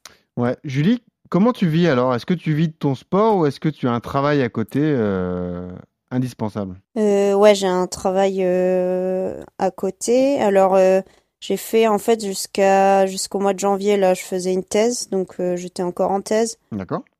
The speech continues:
Speaker 2: Euh, donc ça demande du travail, mais c'est très, enfin, mes encadrants étaient cool, donc, euh,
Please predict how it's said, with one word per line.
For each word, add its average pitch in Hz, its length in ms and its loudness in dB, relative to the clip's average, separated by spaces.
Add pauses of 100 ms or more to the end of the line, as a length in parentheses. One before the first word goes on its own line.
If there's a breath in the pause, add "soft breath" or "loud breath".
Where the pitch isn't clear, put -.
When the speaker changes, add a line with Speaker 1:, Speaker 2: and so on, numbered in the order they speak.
(220)
Speaker 2:
Euh, 175 540 0
donc 175 220 -4
ça 180 100 -4
demande 180 260 0
du 185 120 -6
travail, 202 400 2
mais 185 160 0
c'est 170 320 -2
très, 175 880 -2
enfin, 170 300 -4
mes 165 200 -2
encadrants 185 360 -4
étaient 185 200 -6
cool, 185 300 -6
donc, 165 320 -8
euh, 165 180 -6